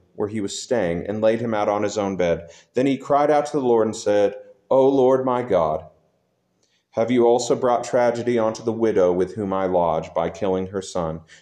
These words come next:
And he stretched himself out on the child three times and cried out to the Lord and said, "O Lord my God, I pray, let this child's soul come back to him." Then the Lord heard the voice of Elijah,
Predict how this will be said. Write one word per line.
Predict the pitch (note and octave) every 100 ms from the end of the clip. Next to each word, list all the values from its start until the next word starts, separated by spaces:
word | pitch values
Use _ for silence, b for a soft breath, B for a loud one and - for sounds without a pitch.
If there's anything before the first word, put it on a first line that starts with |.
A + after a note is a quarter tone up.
| -
And | C3
he |
stretched | C#3 - F#3 F3+ -
himself | C#3+ - B2 A#2
out | A#2 A2+
on | A2+
the | A2
child | - G#2+ G#2+ G#2+
three | A2 G#2+
times | G#2 G2 F#2
and | G2
cried | - A2 G#2+
out | G#2+ -
to |
the | G#2+
Lord | F#2+ F#2 F#2
and | F#2
said, | - F#2 F#2 - b b -
"O | G2+
Lord | G#2+ A2 B2+
my | C#3 B2+
God, | G#2 F#2+ F2+
I | F#2
pray, | - A#2+ G2+ E2+ E2+
let | G2 A2+ -
this | B2+ A#2+
child's | - G#2+ G2+ G2+
soul | - G2 E2+ D#2
come | F#2+ F2+
back | F2+ E2+ -
to | F2+
him." | E2+ D#2+ - _ _ b b b
Then | B2+ C3
the | C3+
Lord | C3+ E3 F3
heard | C3+ F3+ A#2+
the | G2+
voice | G2 G#2 G#2 -
of | G2+
Elijah, | G2+ F2+ F2 F2 F2+